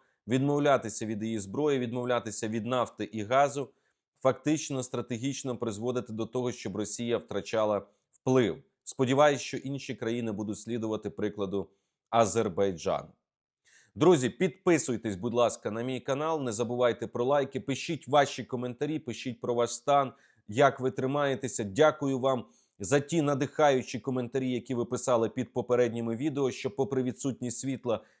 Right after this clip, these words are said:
тримаєтесь, боротьба триває, це дуже важливо, це надихає. Пишіть і надалі,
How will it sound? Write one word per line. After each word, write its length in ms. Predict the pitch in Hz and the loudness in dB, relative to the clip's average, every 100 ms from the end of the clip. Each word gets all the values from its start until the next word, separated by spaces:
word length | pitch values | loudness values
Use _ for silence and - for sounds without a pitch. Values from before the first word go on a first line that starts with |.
| _ | _
тримаєтесь, 720 | - 156 147 156 151 139 135 | 6 6 6 2 0 -4 -6
боротьба 640 | 104 127 127 110 131 123 - _ _ _ | -2 0 0 2 2 2 -2 _ _ _
триває, 460 | 131 135 147 143 131 | 0 2 4 4 2
це 180 | - | -2
дуже 420 | 113 107 160 117 107 | -4 0 0 2 0
важливо, 460 | 107 107 147 135 | -2 -2 -2 -2
це 160 | - 120 | -2 -4
надихає. 600 | 117 107 113 143 143 117 _ _ _ | -4 -6 -4 0 0 -2 _ _ _
Пишіть 500 | 143 139 - 160 - | -2 -2 -2 -4 -4
і 40 | 131 | -2
надалі, 560 | 131 123 165 160 151 | -2 2 2 2 -2